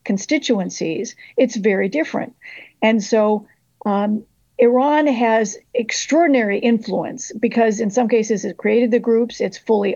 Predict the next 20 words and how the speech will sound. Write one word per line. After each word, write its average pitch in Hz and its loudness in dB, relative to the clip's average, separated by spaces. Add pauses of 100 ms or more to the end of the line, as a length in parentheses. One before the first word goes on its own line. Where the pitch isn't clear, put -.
armed, 254 2
trained, 240 2
backed, 226 0 (580)
um, 208 0
helped 208 -2
direct, 226 0
provide 196 -2
intelligence 240 0
to 220 -2
all 226 4
of 214 2
these 208 -2
groups. 214 -4 (340)
But 240 6
it 254 2
isn't 339 0
always 247 4
the 226 0
puppet - -6
master - -6